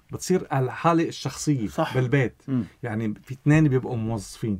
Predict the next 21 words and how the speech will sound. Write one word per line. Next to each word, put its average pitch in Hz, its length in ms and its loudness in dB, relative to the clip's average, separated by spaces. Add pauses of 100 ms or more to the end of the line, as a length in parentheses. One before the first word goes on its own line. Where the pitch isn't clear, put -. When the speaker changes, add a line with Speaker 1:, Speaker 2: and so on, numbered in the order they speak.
(140)
Speaker 1:
هذه 120 260 -2
أكتر 127 240 -6
الحالات. 98 560 -6 (140)
Speaker 2:
مم. 113 60 -4
Speaker 1:
آه، 98 80 -4 (560)
آه، 113 580 -8 (160)
آه، - 20 -14
اعتبر 139 320 -4
حدا 139 440 0
ب-، 107 40 -6
ب-، 107 340 -10 (400)
بالرسمي 123 440 -4
وحدا 123 260 -4
بالخاص، 110 440 -8
أو 180 140 2
اثنين 190 320 4
بالرسمي، 139 540 -2
أنا 110 120 -4
بعطيها 135 360 -4
أون 151 160 0
جنرال. 170 500 -2